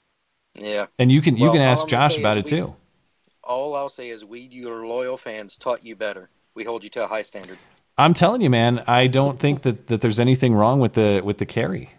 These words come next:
Speaker 2: I, I don't think there's anything better that I could have done. It's not, it's not, it's not, I've never had anybody say anything.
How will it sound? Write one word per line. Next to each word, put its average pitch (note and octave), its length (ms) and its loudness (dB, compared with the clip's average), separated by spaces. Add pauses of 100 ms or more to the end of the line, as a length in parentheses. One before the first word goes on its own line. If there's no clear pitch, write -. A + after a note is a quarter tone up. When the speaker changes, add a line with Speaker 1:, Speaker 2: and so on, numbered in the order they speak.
(140)
Speaker 2:
I, A2 240 0
I A#2 80 2
don't B2+ 160 4
think C3 160 0
there's A2+ 180 0
anything A#2 360 2
better G#2+ 280 2
that G#2 120 2
I G2 120 4
could G#2 180 0
have E2 100 -2
done. F#2+ 300 -2
It's D#2 180 -12
not, F#2+ 360 -4
it's F#2+ 260 -8
not, G2+ 280 -6 (1160)
it's - 180 -8
not, G2+ 340 -2
I've G#2+ 180 0
never B2+ 420 4
had B2 220 2
anybody G2+ 680 -2
say F#2+ 240 -4
anything. A2 460 -4